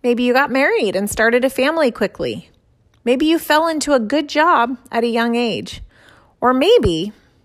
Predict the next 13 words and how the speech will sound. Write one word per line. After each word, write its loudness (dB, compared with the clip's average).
just -2
maybe, -6
you 0
stopped -2
believing -2
altogether. -2
For 0
so 0
many -2
people, -2
this 2
concept -2
is 0